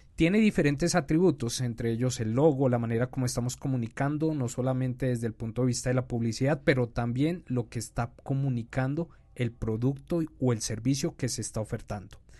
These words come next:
La marca es la columna vertebral de todo. Si yo a ti te pregunto,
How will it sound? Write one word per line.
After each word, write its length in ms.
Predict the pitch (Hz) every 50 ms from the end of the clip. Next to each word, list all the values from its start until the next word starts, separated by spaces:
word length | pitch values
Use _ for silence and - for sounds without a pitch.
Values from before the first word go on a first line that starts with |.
| - - - - - - - -
La 100 | 127 127
marca 460 | 135 139 151 156 156 - - 196 185
es 180 | 175 165 -
la 140 | - 175 175
columna 640 | 175 - - - 131 117 123 127 139 143 151 156 156
vertebral 560 | 160 151 139 - 143 120 117 117 110 113 107
de 80 | 110 117
todo. 260 | - - 117 107 101 - - - _ - - - -
Si 220 | - - - 131
yo 100 | 127 139
a 80 | 139 139
ti 100 | 139 190
te 120 | 139 -
pregunto, 600 | 170 - 175 156 120 120 127 120 113 - 135 139